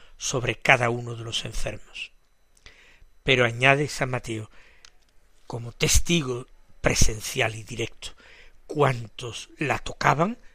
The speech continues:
es decir, la orla de su manto, quedaban curados. No es simplemente, eh, la virtud sanadora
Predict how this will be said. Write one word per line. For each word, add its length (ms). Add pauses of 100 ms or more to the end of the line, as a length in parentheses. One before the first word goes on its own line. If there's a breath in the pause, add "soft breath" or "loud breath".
(200 soft breath)
es 160
decir, 360 (180 soft breath)
la 220
orla 340
de 80
su 180
manto, 460 (760 soft breath)
quedaban 540
curados. 720 (960 loud breath)
No 380
es 340 (220 loud breath)
simplemente, 1000 (260 loud breath)
eh, 380 (220 loud breath)
la 140
virtud 540
sanadora 800